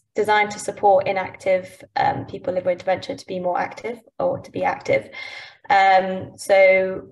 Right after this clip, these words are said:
it includes information on why we should be active, so like health information on the benefits.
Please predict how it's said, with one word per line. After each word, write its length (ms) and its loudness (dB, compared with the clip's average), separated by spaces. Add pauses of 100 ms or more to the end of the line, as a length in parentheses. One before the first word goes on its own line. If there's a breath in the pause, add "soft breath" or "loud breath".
it 180 2
includes 680 -8
information 460 -2
on 80 -6 (100)
why 240 2
we 100 -4
should 220 -12
be 140 -6
active, 600 -4 (240 loud breath)
so 100 -12
like 120 -4
health 280 -2
information 600 -6
on 100 -6
the 60 -12
benefits. 680 -2